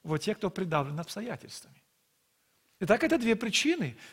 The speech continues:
которые, исходя из текста, явно видны. Когда человека руки опустились, как неудивительно, по призыву Христа он нуждается в смирении. Вторая категория, когда он придавлен обстоятельствами.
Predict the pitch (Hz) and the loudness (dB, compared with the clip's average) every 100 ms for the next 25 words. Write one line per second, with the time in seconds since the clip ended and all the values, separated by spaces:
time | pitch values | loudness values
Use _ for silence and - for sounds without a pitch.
0 | _ 175 165 185 175 185 226 143 - 160 | _ 0 2 4 6 4 2 -2 0 2
1 | 165 156 - 202 - 208 156 139 151 156 | 2 0 0 0 2 0 2 2 0 -4
2 | 180 262 185 - - - 165 156 208 196 | -2 -2 -2 -4 -12 2 2 6 6 6
3 | 147 - 175 175 185 156 147 185 180 - | 4 0 2 2 2 0 0 4 4 4
4 | 180 170 214 - 269 302 - - _ _ | 0 0 -4 -2 -2 -2 -4 -12 _ _
5 | _ _ _ 185 - 202 165 165 170 170 | _ _ _ -2 2 2 2 4 2 4
6 | 214 277 254 - - 202 202 185 175 180 | 0 0 -6 -14 0 2 4 4 4 4
7 | 175 196 - 214 208 196 202 330 349 226 | 2 -2 4 6 8 6 6 6 6 2
8 | 180 - 156 123 113 - - - - - | 0 -4 -6 -6 -8 -12 -18 -20 -20 -18
9 | - - 147 143 156 190 208 190 220 233 | -6 0 4 4 4 0 0 4 4 4
10 | 208 160 165 175 180 170 165 170 190 202 | 2 4 4 4 2 4 4 2 0 0
11 | - 233 240 302 160 - 127 110 - | 0 0 0 0 -4 -8 -10 -12 -14